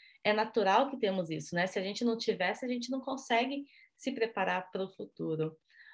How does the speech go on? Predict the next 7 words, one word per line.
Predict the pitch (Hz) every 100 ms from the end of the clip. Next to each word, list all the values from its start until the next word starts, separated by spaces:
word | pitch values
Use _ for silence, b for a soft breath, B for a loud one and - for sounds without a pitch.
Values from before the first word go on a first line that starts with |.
| b -
O | 247
transtorno, | 240 214 208 - - 226 269 285 226
então, | 196 208 185 185
da | 180
ansiedade | 175 175 165 170 165 175 220 285 226 196 b b b b 170
vai | 202 220 240
quando | 247 247 262 -